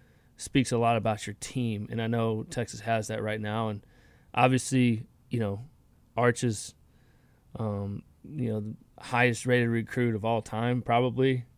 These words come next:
and a big deal that he's on campus and, you know, the name recognition and who he is. And I've got to spend,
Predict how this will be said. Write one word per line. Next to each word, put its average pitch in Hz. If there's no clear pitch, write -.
and 107
a 127
big 120
deal 123
that 113
he's 123
on 110
campus 131
and, 107
you -
know, 107
the 104
name 127
recognition 127
and 104
who 135
he 123
is. 127
And 104
I've 123
got 127
to 120
spend, 120